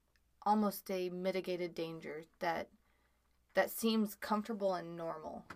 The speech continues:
Whereas, you know, there are other things that are dangerous that you will remember, but they are, they don't feel normal. They don't feel like,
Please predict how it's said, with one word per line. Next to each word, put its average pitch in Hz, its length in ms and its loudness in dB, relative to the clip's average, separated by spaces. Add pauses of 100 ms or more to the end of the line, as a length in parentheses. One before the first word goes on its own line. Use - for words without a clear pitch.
(1040)
Whereas, 185 500 6
you 180 100 -2
know, 165 220 2
there 175 200 4
are 160 60 4
other 170 320 2 (240)
things 233 340 2
that 175 160 8
are 170 120 6
dangerous 208 720 0 (1600)
that 185 220 8
you 208 140 2
will 220 160 8
remember, 175 720 2
but 175 180 4
they 180 160 4
are, 170 180 2
they 190 120 2
don't 196 280 2
feel 170 560 -2
normal. 175 460 0
They 185 80 -2
don't 175 240 -2
feel 185 160 2
like, 165 300 0